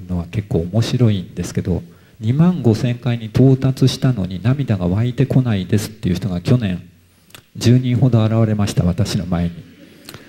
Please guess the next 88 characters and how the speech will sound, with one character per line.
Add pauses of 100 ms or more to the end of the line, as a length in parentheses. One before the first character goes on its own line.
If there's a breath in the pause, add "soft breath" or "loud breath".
(600 loud breath)
十
二
ヶ
月
の
間
に
十
人
ぐ
ら
い、
一
ヶ
月
に
一
人
ぐ
ら
い
の
割
合
で
そ
う
い
う
ふ
う
に
質
問
し
て
き
た
人
が
い
る。 (920 soft breath)
「二
万
五
千
回
ま
で
ち
ゃ
ん
と
数
え
て
い
っ
た
ん
で
す
け
ど、
全
然
涙
が
湧
い
て
こ
な
い
ん
で
す
よ」
っ
て、
「ど
う
し
て
で
し
ょ
う？」